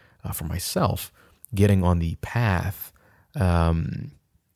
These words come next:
you know, of awakening and being able to achieve these higher states of consciousness myself. Um,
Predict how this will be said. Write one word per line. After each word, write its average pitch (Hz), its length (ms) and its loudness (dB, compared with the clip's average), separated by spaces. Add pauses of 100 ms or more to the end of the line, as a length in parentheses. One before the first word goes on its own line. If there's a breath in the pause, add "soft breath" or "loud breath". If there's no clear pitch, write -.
(440)
you 123 100 8
know, 95 120 8
of 101 160 0
awakening 101 440 2
and 92 100 2
being 107 240 2
able 104 220 -2
to - 160 -2
achieve 104 380 0
these 95 180 0
higher 92 320 2
states - 280 -4
of - 100 -10
consciousness 92 600 -4
myself. 107 760 -2 (580 loud breath)
Um, 90 560 2